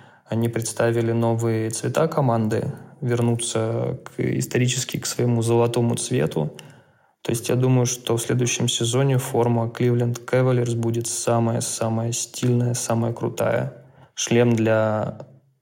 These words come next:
одного из самых титулованных вообще в истории гонщиков Формулы один Льюиса Хэмилтона.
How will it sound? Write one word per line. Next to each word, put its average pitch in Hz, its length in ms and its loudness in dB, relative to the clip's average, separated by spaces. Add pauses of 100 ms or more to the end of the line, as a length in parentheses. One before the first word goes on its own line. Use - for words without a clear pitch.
(100)
одного 117 380 4
из 120 100 0
самых 120 360 0
титулованных 117 720 0
вообще 131 260 -4
в 123 80 0
истории 120 420 0
гонщиков 127 460 -2
Формулы 120 420 2
один 120 240 2
Льюиса 120 440 2
Хэмилтона. 131 760 0